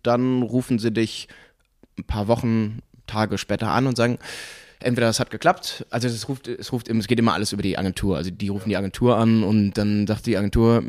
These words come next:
"Ja, Max, da hast du super gemacht, ähm, könntest du das machen?" Und dann, ähm, wenn es dann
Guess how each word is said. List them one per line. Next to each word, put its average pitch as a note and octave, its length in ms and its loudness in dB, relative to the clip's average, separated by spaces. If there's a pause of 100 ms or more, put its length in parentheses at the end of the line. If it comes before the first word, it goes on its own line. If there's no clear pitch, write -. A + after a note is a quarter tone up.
(160)
"Ja, A#2+ 160 4
Max, A2+ 320 0
da G#2+ 240 -2
hast A#2 120 -2
du A#2+ 40 -2
super C3 240 0
gemacht, C3 480 2
ähm, A2+ 340 4 (560)
könntest G#2 260 0
du G2 40 -8
das F#2 80 -4
machen?" E3+ 260 4 (800)
Und - 480 0
dann, G3+ 480 4 (240)
ähm, D#3 540 2
wenn B2+ 180 2
es - 280 -6
dann A2+ 280 -2